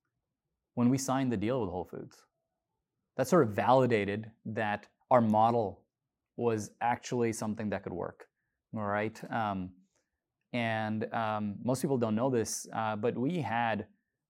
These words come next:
a terrible deal <laughs> with Whole Foods. Um, and it was, it wa-, there was no math you could ever do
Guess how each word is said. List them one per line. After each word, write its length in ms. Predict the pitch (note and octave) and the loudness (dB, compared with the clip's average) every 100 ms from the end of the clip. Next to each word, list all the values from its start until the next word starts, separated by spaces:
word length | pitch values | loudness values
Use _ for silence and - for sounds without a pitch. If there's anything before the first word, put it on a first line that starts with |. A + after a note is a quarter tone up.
| _ _ _ _ | _ _ _ _
a 40 | A#2 | -4
terrible 340 | C3+ B2 F#2+ | 2 2 2
deal 320 | F2+ F#2 G2 - | -2 -6 -8 -6
<laughs> 40 | |
with 120 | C3+ | -4
Whole 220 | G#2 C3 | -4 -6
Foods. 420 | - - C3+ - - - | -6 -6 -8 -8 -14 -6
Um, 440 | C3 A#2 G#2 G2+ - - - _ | -4 -2 -4 -6 -12 -20 -20 _
and 220 | - C3 B2 | -2 -2 2
it 80 | D3 | 6
was, 220 | C#3 A2+ - - _ | 6 4 -4 -18 _
it 80 | - | 0
wa-, 160 | D3 B2+ | 2 4
there 160 | B2+ | 4
was 180 | C3+ A#2+ | 4 4
no 260 | C3+ C#3+ E3 | 6 10 10
math 440 | D3 C3 A2 - | 8 4 2 -2
you 80 | A#2+ | -4
could 120 | A2 | 0
ever 180 | A#2 A2+ | 0 0
do 380 | G#2+ G#2 A#2+ | 0 0 -2